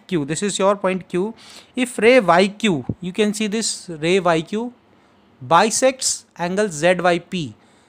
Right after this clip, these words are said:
Z Y and P, uh, you can see P where the P will be. So this is not P, this, this is not Q, this is point P. So this is going to be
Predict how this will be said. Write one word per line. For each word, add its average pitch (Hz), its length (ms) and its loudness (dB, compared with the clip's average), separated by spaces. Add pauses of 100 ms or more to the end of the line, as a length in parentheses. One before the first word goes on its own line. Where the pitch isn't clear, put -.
(220)
Z 180 420 0 (200)
Y 165 560 0 (240)
and 165 260 -2 (140)
P, 208 320 0 (540)
uh, 156 260 -2
you 165 120 -6
can 170 320 -6
see 185 280 -6
P 208 260 -2
where 202 280 6 (260)
the 180 80 -4
P 202 240 -6
will 190 160 -2
be. 202 300 -6 (500)
So 160 580 -6
this 180 460 -6
is 175 240 -6
not 165 420 -4
P, 196 300 -2
this, - 480 -6
this 170 240 -4
is 190 80 -6
not 180 300 -2
Q, 190 200 -2
this 165 220 -6
is 175 80 -6
point 170 380 -4
P. 139 240 -6 (580)
So 175 220 -2
this 175 320 -2
is 196 180 0
going 165 260 0
to 170 120 -4
be 175 240 -2